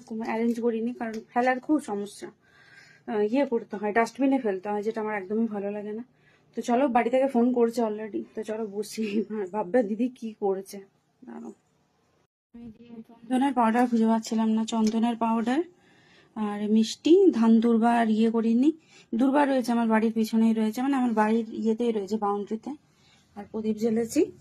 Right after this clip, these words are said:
আর এই ফোনটাতে ইয়ে করব, মানে ভিডিও কলে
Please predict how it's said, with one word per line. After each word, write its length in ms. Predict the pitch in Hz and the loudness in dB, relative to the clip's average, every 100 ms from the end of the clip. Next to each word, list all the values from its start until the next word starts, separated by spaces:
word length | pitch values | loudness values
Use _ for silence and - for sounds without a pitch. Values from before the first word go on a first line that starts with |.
| - - - - | -20 -20 -20 -14
আর 240 | 208 196 185 - _ _ - - - | -10 -10 -12 -16 _ _ -20 -20 -6
এই 160 | 254 220 | 0 0
ফোনটাতে 440 | 226 220 220 220 | 2 2 0 -2
ইয়ে 180 | 208 190 | -4 -4
করব, 240 | 190 - 190 220 - _ _ _ _ - | -6 -6 -6 -8 -14 _ _ _ _ -18
মানে 180 | 214 202 196 | -14 -14 -8
ভিডিও 280 | 214 208 202 | -4 -4 -4
কলে 240 | 208 214 | -4 -6